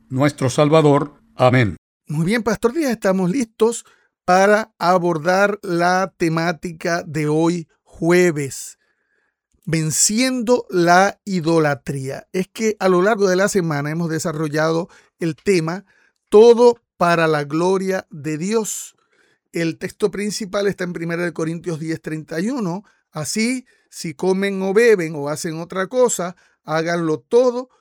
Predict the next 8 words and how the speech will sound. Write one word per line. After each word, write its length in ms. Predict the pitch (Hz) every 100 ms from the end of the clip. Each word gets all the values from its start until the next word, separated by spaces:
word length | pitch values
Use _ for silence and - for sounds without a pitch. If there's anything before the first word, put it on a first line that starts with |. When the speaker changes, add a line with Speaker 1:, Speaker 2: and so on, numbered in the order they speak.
| _ -
Speaker 2:
para 400 | 175 180 190 -
la 260 | 156 151 139
gloria 580 | 151 165 170 165 180 -
de 300 | 139 147 135
Dios. 580 | 147 156 147 - - _ _ _ _ _ _
Eso 480 | 160 156 - 175 175
nos 220 | 165 175
recuerda 640 | 170 156 196 226 196 180